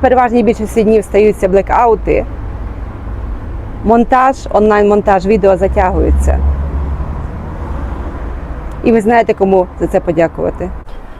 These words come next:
Отже, дівчаточка, не вподобляємося до кацапів. Не будьмо байдужими. Не будьмо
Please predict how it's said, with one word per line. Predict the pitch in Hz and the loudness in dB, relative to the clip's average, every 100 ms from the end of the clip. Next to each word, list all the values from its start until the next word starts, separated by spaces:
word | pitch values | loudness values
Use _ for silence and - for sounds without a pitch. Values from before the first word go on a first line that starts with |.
| - - - - - - - | -18 -18 -18 -18 -18 -18 -6
Отже, | 247 214 240 | -4 -2 0
дівчаточка, | 208 - 202 185 156 - 160 165 - - - - - - - - - | 0 2 0 0 -4 -6 -4 -4 -8 -16 -16 -16 -16 -16 -14 -8 -2
не | 220 269 | 0 0
вподобляємося | - 214 220 214 247 240 - | 2 0 2 2 2 2 0
до | 190 202 | -2 0
кацапів. | 185 - 170 - 202 - - - - - - - - - - - - - | -2 0 -2 -2 -6 -8 -14 -14 -16 -16 -16 -16 -16 -18 -16 -16 -14 0
Не | 226 | 2
будьмо | 214 277 214 226 - | 4 4 4 2 2
байдужими. | 180 233 208 220 170 156 160 170 - - - - - - - - - - - - - - | 2 2 4 2 2 0 -2 -6 -12 -12 -12 -12 -10 -10 -12 -12 -12 -12 -10 -10 -10 -2
Не | 214 233 | 2 4
будьмо | 254 247 240 240 226 | 4 4 4 4 4